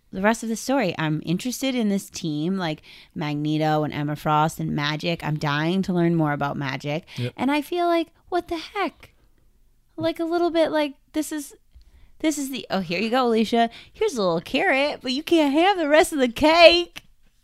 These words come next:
Speaker 1: It's carrot cake. <laughs>
Speaker 2: What accent was that?
Speaker 1: I don't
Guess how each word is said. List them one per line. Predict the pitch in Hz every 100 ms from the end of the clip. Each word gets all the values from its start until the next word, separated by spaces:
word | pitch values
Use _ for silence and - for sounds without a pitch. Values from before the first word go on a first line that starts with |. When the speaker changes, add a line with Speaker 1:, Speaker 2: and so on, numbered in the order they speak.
| _ _ - - _ -
Speaker 1:
It's | 226 -
carrot | 262 226 226 190
cake. | 190 165 160 - -
<laughs> | - - - - - - - - - - - - - -
Speaker 2:
What | 233 277 320 _ - -
accent | 277 269 - 359 214 208
was | 294 190
that? | - 240
Speaker 1:
I | 262
don't | 233 269 220 311 311 196